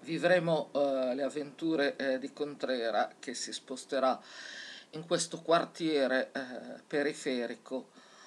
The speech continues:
dove oltre a scontrarsi, eh, varie etnie, eh, si scontrano, eh, soprattutto,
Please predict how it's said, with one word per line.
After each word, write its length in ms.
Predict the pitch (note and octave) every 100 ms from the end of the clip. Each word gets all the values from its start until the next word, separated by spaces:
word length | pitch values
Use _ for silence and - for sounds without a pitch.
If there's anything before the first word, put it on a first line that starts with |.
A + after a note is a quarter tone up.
| -
dove 460 | - D#3 D#3 D3+ -
oltre 340 | - F3+ E3+ C3
a 40 |
scontrarsi, 960 | B2+ - C3+ C3+ C#3+ C3 B2+ - - -
eh, 320 | C#3+ C3+ C3
varie 400 | B2 B2+ B2 A#2
etnie, 800 | - C#3 - C#3 B2 A2+ G#2+ A2 -
eh, 220 | B2 B2+
si 180 | - C3
scontrano, 840 | - C3+ B2+ A#2+ A#2 A#2 A#2+ A#2
eh, 120 | B2 A#2+
soprattutto, 920 | - B2+ C3 - C#3 C3 - B2